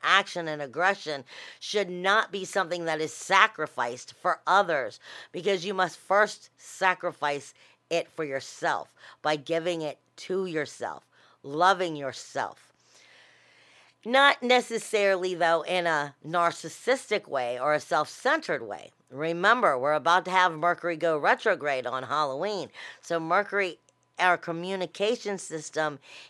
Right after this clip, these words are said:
is in the negative right now. It's in the shadow. It's kind of looking at the darker aspects as well. Lilith is pointing out to Neptune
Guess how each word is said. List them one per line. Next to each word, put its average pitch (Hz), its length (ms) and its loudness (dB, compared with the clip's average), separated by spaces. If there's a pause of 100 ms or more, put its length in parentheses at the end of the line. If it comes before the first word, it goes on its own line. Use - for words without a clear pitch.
(140)
is 220 360 4
in 190 300 -2
the 175 100 -2
negative 175 640 0 (300)
right 151 240 0
now. 151 220 0
It's 139 120 -6
in 165 120 -4
the 156 60 -6
shadow. 180 600 2
It's 123 120 -10
kind 170 180 0
of 160 100 -4
looking 160 320 -4
at 151 100 -8
the 165 60 -6
darker 156 360 -2
aspects 143 560 -4
as 139 180 -14
well. - 400 -4 (500)
Lilith 156 600 2
is 196 260 0 (240)
pointing 190 480 -2
out 220 360 2
to 180 240 0
Neptune 160 880 -4